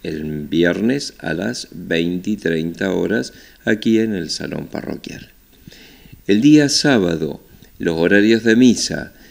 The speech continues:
eh, San Carlos Norte a las dieciocho horas, Estación Matilde a las dieciocho horas, diecinueve y treinta Parroquia San Carlos Borromeo y a las diecinueve y treinta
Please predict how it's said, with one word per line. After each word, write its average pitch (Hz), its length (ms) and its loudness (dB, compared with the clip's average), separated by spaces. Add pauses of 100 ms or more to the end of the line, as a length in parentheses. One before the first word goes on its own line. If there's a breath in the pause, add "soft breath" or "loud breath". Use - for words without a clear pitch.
(140)
eh, 82 1040 2 (220)
San 123 400 0
Carlos 80 480 -6
Norte 107 420 -2
a 82 40 0
las 80 140 -4
dieciocho 85 720 -4
horas, 113 360 -6 (640 soft breath)
Estación 87 880 -2
Matilde 92 560 -2
a 82 40 -2
las 78 140 -4
dieciocho 78 720 -6
horas, 104 480 -6 (480 soft breath)
diecinueve 101 640 2
y 101 40 -2
treinta 92 640 -2
Parroquia 80 460 -6
San 78 220 -8
Carlos 78 360 -8
Borromeo 120 720 -2 (440 loud breath)
y 117 140 2
a 120 80 6
las 120 180 0
diecinueve 135 600 -2
y 135 40 -4
treinta 90 720 -4